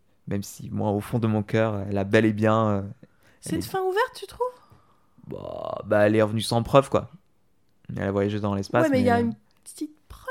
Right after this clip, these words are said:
Speaker 2: du coup.
Speaker 1: Oui, il y a une toute petite preuve à un moment. Bah, c'est le côté un peu, oui, c'est, c'est la petite fin ouverte, quoi.
Speaker 2: Ouais.
Speaker 1: Il y a un petit, bah, il y a, comment ça s'appelle cette actrice ? Angela Bassett qui joue dedans.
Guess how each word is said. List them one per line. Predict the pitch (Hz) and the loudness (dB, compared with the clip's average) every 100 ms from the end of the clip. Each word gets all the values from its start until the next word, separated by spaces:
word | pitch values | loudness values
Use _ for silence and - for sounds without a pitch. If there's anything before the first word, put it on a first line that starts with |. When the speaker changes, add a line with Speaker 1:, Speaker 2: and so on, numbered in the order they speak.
| 453 277 | -10 -12
Speaker 2:
du | 226 220 | -14 -10
coup. | - | 6
Speaker 1:
Oui, | 160 156 | 8 8
il | |
y | 123 | 8
a | |
une | 113 104 | 4 0
toute | - - | -6 -4
petite | 165 156 147 | -6 -8 -4
preuve | - 139 | 2 4
à | |
un | 135 | 4
moment. | 127 | 4
Bah, | 110 117 | 6 6
c'est | 131 | 6
le | |
côté | 123 143 156 | 6 6 8
un | 131 | 4
peu, | 123 147 139 | 4 0 2
oui, | 151 151 | 0 0
c'est, | - | -2
c'est | - | -4
la | 92 | -6
petite | - 123 135 120 | -4 -6 -4 -2
fin | 311 | 0
ouverte, | 359 415 - | 2 0 0
quoi. | 208 - | -6 -4
Speaker 2:
Ouais. | 208 202 190 _ _ _ _ _ _ _ _ - | -6 -6 -8 _ _ _ _ _ _ _ _ -12
Speaker 1:
Il | 202 | -8
y | |
a | 104 | -8
un | |
petit, | - 104 - - | -8 -10 -6 4
bah, | 127 | 6
il | 113 | 8
y | |
a, | 104 101 101 | 8 6 4
comment | 110 107 | 0 -4
ça | |
s'appelle | - - | -4 -8
cette | - | -8
actrice ? | 104 - - | -12 -8 0
Angela | 120 110 107 | 4 6 4
Bassett | 104 202 - | 2 0 -4
qui | 110 | -10
joue | 117 | -6
dedans. | 110 156 | -4 -4